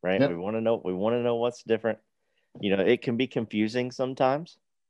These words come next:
Speaker 2: Mm-hmm.
Speaker 1: And, uh, you know, t-, tell us why that is.
Speaker 2: So,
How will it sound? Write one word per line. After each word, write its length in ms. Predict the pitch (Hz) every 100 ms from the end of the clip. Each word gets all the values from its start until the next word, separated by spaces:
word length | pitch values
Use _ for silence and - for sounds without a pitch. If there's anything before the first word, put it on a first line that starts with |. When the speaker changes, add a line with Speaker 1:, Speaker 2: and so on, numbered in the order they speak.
| -
Speaker 2:
Mm-hmm. 220 | 135 143 - _ _ _ _ _ _ _ _ -
Speaker 1:
And, 380 | 101 98 95 92
uh, 360 | 92 85 82 82 _ _ _ _ -
you 120 | 117
know, 140 | 110 - _
t-, 100 | 127 - -
tell 180 | - 127
us 120 | 135
why 120 | 143
that 120 | 135 143
is. 220 | 123 - _ _ _ _ - - - 170
Speaker 2:
So, 320 | - 127 110